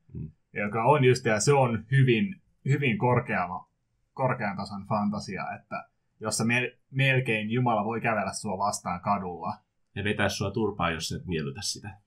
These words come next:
Speaker 2: Jep.
Speaker 1: <laughs>
Speaker 2: Et, että meillä on, meillä on kaupunki, jotka on jättikokoisen pyörän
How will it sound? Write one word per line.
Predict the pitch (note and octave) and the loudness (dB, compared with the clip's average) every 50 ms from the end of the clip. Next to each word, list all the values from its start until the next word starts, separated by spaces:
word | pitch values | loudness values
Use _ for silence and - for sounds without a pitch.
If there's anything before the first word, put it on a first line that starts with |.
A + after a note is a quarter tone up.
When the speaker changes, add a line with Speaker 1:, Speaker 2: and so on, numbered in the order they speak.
| _ - | _ -4
Speaker 2:
Jep. | - F3 E3 D3+ C#3 A#2 F#2 - - _ _ _ _ _ - G#2+ G#2 - B2 C3 | -2 0 2 2 2 2 2 0 -4 _ _ _ _ _ -18 -10 0 4 6 6
Speaker 1:
<laughs> | - F3+ C#3 - - - - - | 8 8 6 6 2 -4 -12 -10
Speaker 2:
Et, | A#2+ A#2+ G#2+ A2+ | -10 -6 -2 0
että | A#2+ A2+ G#2 G#2 A#2 | 0 0 2 2 2
meillä | A#2+ C3 C3+ C3 C3 | 2 2 2 4 4
on, | C3 C3 C3+ C3 - - _ _ _ _ _ _ _ - | 2 2 0 -2 -8 -16 _ _ _ _ _ _ _ -2
meillä | - C3+ C3+ C3 | 4 4 6 6
on | C3+ B2+ | 6 8
kaupunki, | D#3 D#3 D#3+ - B2+ B2+ B2 A2 A#2+ | 8 8 8 8 8 4 2 4 2
jotka | A#2 A#2 A2+ - - | 0 -2 -2 -2 -2
on | B2 B2 | 0 0
jättikokoisen | C3+ C#3+ D3 C3+ B2 A#2+ A2+ - B2 A2 A#2+ A2 G#2+ | 0 0 2 2 2 2 2 0 0 0 0 -2 0
pyörän | - C3+ C3 B2 A2 A2 A2 | 0 2 4 4 4 2 0